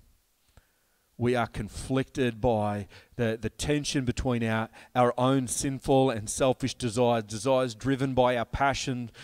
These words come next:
desires driven by our comfort, desires driven by convenience. We're, we're, we're torn between these desires and a desire to follow you, to know you,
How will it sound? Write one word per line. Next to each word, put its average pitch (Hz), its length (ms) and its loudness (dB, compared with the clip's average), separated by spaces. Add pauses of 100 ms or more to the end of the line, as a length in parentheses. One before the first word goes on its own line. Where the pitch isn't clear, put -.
(140)
desires 131 520 4
driven 135 340 2
by 127 240 6
our 123 80 6
comfort, 131 580 -2
desires 127 460 4
driven 131 360 -2 (280)
by 135 160 6
convenience. 127 1200 -2 (1400)
We're, 131 320 -2
we're, 127 220 0
we're 127 100 0
torn 139 460 0
between 127 400 -4
these 123 220 -6
desires 117 960 -8 (500)
and 110 120 -10
a 113 60 -4
desire 120 500 2
to 110 80 -4
follow 117 340 0
you, 85 320 -4 (1300)
to 123 100 -8
know 120 280 0
you, 98 420 -4